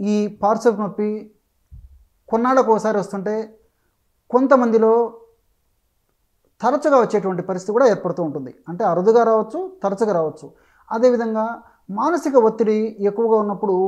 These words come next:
ఈ పార్శ్వపు నొప్పి లేదా మైగ్రేన్ పెయిన్ కూడా విపరీతంగా వచ్చేటువంటి పరిస్థితి ఏర్పడుతూ ఉంటుంది. అదేవిధంగా నిద్ర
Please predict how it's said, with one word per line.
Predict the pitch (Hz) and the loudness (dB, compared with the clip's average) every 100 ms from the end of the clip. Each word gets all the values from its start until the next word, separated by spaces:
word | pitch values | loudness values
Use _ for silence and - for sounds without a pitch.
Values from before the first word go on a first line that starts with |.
| 190 190 | -2 -4
ఈ | 190 | -6
పార్శ్వపు | 185 202 233 240 220 | -4 -4 -2 -6 -6
నొప్పి | 208 220 220 220 220 | -8 -6 -4 -6 -6
లేదా | 185 190 | -4 -2
మైగ్రేన్ | 175 220 226 233 180 | -2 -2 0 -2 -2
పెయిన్ | 190 202 | -4 -2
కూడా | 196 160 | -2 -2
విపరీతంగా | 165 190 285 240 214 185 | -4 -4 -4 -2 -2 -4
వచ్చేటువంటి | 175 180 170 156 | -6 -8 -8 -8
పరిస్థితి | 180 175 - 339 180 | -8 -10 -12 -8 -6
ఏర్పడుతూ | 175 190 165 | -4 -6 -6
ఉంటుంది. | 151 143 120 - _ _ - | -8 -8 -14 -18 _ _ -2
అదేవిధంగా | 220 226 214 208 208 202 - _ _ 185 | 2 4 2 0 -2 -4 -10 _ _ -8
నిద్ర | 196 226 | 0 4